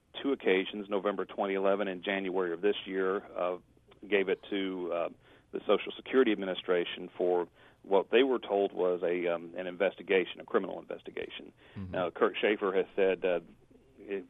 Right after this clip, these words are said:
Speaker 1: based on, uh, what he has seen and what he believes is that it was more of a, um, intelligence gathering operation to wanna know who in Missouri has concealed carry permits, and didn't really look to him like it was a, a criminal investigation. But, um, that's,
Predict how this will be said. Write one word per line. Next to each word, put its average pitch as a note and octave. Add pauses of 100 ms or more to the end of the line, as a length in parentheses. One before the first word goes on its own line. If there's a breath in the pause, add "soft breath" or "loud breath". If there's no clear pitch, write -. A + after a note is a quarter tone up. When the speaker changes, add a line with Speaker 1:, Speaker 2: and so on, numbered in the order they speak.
(200)
Speaker 1:
based G#2
on, F#2+
uh, F2+
what F2+
he A2+
has G#2 (120)
seen G2+
and F#2
what F#2
he G#2+
believes F#2
is F2+
that F2 (380 soft breath)
it F#2
was F#2+
more G2+
of F#2+
a, F2+
um, E2+
intelligence G#2
gathering F2+
operation F#2
to F#2
wanna F2+
know F2+ (300 soft breath)
who G#2 (160)
in G#2+
Missouri F#2+
has F2+
concealed F2
carry C3
permits, F2
and G2+
didn't F#2+
really F#2+
look B2
to G2+
him D#3+
like F2+
it -
was -
a, - (500 soft breath)
a E2
criminal F#2
investigation. E2+ (380 soft breath)
But, -
um, E2
that's, F#2+